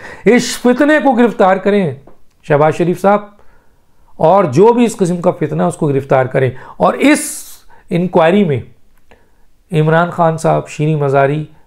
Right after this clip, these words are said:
और आपके शेख रशीद, तीनों को शामिल करें, चाहे जुडिशल इंक्वायरी करें, चाहे हुकूमती इदारे,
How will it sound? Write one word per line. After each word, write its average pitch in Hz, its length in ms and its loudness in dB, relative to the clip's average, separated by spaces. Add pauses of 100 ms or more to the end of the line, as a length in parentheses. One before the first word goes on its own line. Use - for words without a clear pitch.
(200)
और 143 500 0 (360)
आपके 135 380 -2
शेख 131 260 -4
रशीद, 151 400 -4 (440)
तीनों 247 240 2
को 160 340 -4 (160)
शामिल 147 420 0
करें, 143 400 -2 (360)
चाहे 147 220 2
जुडिशल 160 480 0
इंक्वायरी 185 400 -2
करें, 165 280 -4
चाहे 139 220 0
हुकूमती 135 520 -2
इदारे, 123 260 -2